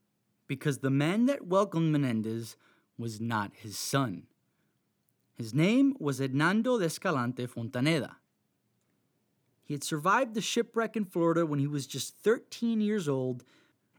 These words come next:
and spent the next seventeen years traveling throughout the peninsula, documenting his adventures as he went along.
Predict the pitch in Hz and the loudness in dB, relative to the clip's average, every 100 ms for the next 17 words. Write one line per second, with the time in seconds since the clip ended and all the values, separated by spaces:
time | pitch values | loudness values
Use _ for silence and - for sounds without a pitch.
0 | - 165 - - 233 254 196 190 254 262 | -6 -4 -4 -2 -2 0 -2 0 0 -4
1 | - 247 247 320 - - 294 294 214 175 | -2 -2 -2 -4 -6 -6 -2 0 2 4
2 | 170 185 - - 156 147 147 151 - 135 | 4 2 -6 -2 0 0 -2 -4 -2 -4
3 | 127 - 139 165 226 240 - 139 135 - | -4 -6 -4 2 2 2 0 0 0 -6
4 | _ _ _ _ 170 165 185 208 196 208 | _ _ _ _ 2 2 2 0 2 2
5 | 196 190 220 156 139 131 135 127 123 113 | 2 0 -2 0 -2 0 -4 -2 -4 -4
6 | 117 117 117 143 151 107 | -6 -4 -2 2 0 0